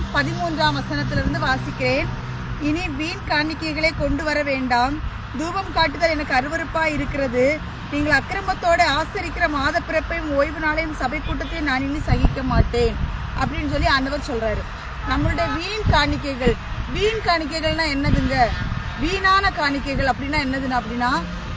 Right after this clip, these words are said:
கர்த்தர் சொல்லியிருக்கிறாரு, "உன் சகோதரன் பேரில் உனக்கு ஒரு குறை உண்டாயிருந்தால், ஃபர்ஸ்ட் அவன்கிட்ட போய் நீ என்ன பண்ண அப்படின்னா, ஒப்புர வாங்கிட்டு வந்து எனக்கு காணிக்கை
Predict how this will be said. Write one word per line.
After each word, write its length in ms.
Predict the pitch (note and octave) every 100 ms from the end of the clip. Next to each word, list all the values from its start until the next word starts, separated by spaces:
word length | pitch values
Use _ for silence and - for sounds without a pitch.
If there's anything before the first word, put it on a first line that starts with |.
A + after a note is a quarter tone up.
| -
கர்த்தர் 300 | C#4 - F4+
சொல்லியிருக்கிறாரு, 680 | E4+ D4 D4+ D4 C#4+ C4+ D#4
"உன் 260 | D#4 D4+ C#4+
சகோதரன் 580 | C#4 B3+ D#4+ F4+ F#4+ F4+ E4+
பேரில் 220 | D#4 D#4+
உனக்கு 280 | D4+ D4 D#4
ஒரு 80 | -
குறை 240 | C#4+ D4 F4
உண்டாயிருந்தால், 720 | D4 C#4+ D4 C4 B3+ B3+ D#4+ F#4 - - - B3+
ஃபர்ஸ்ட் 400 | C#4 C4 - -
அவன்கிட்ட 320 | G#4+ F4+ E4+ E4
போய் 140 | E4+ F4+
நீ 80 | E4
என்ன 240 | D4+ F4
பண்ண 260 | F4 D4 D4
அப்படின்னா, 260 | D4 F4+
ஒப்புர 380 | D#4 - - G4
வாங்கிட்டு 420 | E4 D4+ D#4 -
வந்து 320 | C#4+ C#4 D4
எனக்கு 300 | F#4 C#4+ C4+ -
காணிக்கை 380 | C#4+ C#4 C#4+